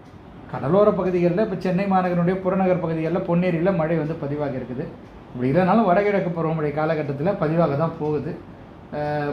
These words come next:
பொன்னேரியா இருக்கட்டும், அதனை ஒட்டி இருக்கக்கூடிய சென்னை மாநகருக்கு, அஹ், நெருக்கத்தில் இருக்கக்கூடிய அந்த, அஹ், ஏரிகளின் மற்றும் குளங்களின், அஹ், நீர்மட்டமானது உயரத்தான் போகிறது.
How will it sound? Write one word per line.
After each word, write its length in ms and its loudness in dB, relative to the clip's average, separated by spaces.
பொன்னேரியா 380 2
இருக்கட்டும், 520 -2
அதனை 260 -2
ஒட்டி 280 -2
இருக்கக்கூடிய 460 -2
சென்னை 240 0
மாநகருக்கு, 640 0
அஹ், 520 -2
நெருக்கத்தில் 440 2
இருக்கக்கூடிய 680 0
அந்த, 540 2
அஹ், 260 0
ஏரிகளின் 480 4
மற்றும் 420 -2
குளங்களின், 460 4
அஹ், 160 -6
நீர்மட்டமானது 760 4
உயரத்தான் 420 2
போகிறது. 400 2